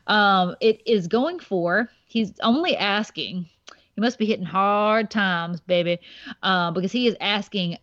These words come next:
twenty-four thousand one hundred and forty dollars, which seems like a very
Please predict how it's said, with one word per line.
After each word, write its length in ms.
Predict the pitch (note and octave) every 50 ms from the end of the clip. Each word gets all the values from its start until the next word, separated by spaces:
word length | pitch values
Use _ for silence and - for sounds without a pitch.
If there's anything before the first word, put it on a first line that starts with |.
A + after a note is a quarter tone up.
| _ _
twenty-four 800 | - - - B3+ C#4+ E4+ F4+ F4 - - C#4+ C4 B3+ B3 A#3+ A#3+
thousand 840 | - - _ G#3+ G3+ G3 G3 G#3 G#3+ F#3+ F#3+ G3 F3+ F3+ F#3+ F3 -
one 260 | - E3+ E3+ A3 A#3
hundred 280 | A#3+ A#3+ A3 G#3+ A3 A3
and 100 | G3+ F3+
forty 240 | - F#3 G3 G3 F#3+
dollars, 400 | F3+ F3+ F3 E3+ E3+ F3 E3 -
which 180 | - A3 -
seems 320 | - - D4 F4 G4+ A4+ A4
like 140 | G#4+ G#4+ -
a 60 | E4+
very 480 | A3 F3 D3+ G3+ G#3+ A#3+ B3+ C4 B3